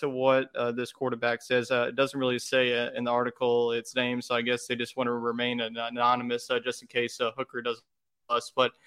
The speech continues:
I don't really see it, and I think that Hooker is really gonna be a real deal in the N F L. We saw what he could do, especially at Tennessee and even at Virginia Tech. He really had some underrated years, uh, at Virginia Tech, but he really showed what he could do,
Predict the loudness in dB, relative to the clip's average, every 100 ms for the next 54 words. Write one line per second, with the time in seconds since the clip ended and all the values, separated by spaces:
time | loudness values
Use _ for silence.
0 | -20 -10 10 12 12 12 10 6 0 0
1 | -4 -14 -2 4 4 4 4 2 4 0
2 | 0 2 4 4 0 0 0 0 0 -2
3 | 0 0 0 0 2 4 2 -2 _ _
4 | 0 4 6 4 4 4 6 4 0 4
5 | 8 8 6 2 0 -2 0 2 0 -2
6 | 2 2 2 2 2 2 -2 -2 0 0
7 | 2 2 4 4 4 2 -4 -4 -4 -4
8 | 2 2 2 -2 -2 0 0 2 0 0
9 | -2 -2 0 0 -2 -2 -4 -4 -4 -4
10 | -2 -2 -2 -6 -8 -10 -6 -6 0 0
11 | 2 2 4 4 4 2 2 2 0 -2
12 | -2 0 2 2